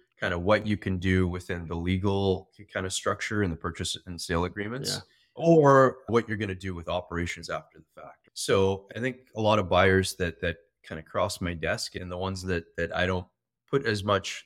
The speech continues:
Speaker 1: like, faith or commitment on are buyers that, that just come back and keep on asking questions after questions, but they don't actually start showing how they're going to structure an acquisition and what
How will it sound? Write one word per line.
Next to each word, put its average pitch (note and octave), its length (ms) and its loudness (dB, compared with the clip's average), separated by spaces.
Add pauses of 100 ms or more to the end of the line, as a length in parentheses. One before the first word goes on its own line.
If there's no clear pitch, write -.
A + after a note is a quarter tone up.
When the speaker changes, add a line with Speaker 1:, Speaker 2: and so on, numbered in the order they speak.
Speaker 1:
like, E2 340 -8 (100)
faith C3 500 2
or G#2+ 100 -2
commitment C3 460 -6
on F#3+ 280 0 (340)
are A2 100 2
buyers G#2 560 6
that, F#2+ 260 0
that F#2+ 120 0
just A2+ 240 -4
come A#2 200 -4
back F2+ 360 0
and E2 100 -10
keep - 200 -16
on E2+ 120 -6
asking E2 320 -8
questions D#2+ 580 -10 (120)
after F2 180 -20
questions, - 540 -12 (280)
but G2 120 -14
they G#2+ 100 4
don't C3 260 4 (120)
actually F#2+ 480 -2
start E2+ 360 -4
showing E2+ 680 -6 (300)
how F#2+ 260 -2
they're F#2 160 -2
going E2+ 160 -6
to D#2+ 80 -10
structure F2 560 -4
an E2 60 -4
acquisition E2 800 -8
and F2+ 180 -6
what F2 240 -4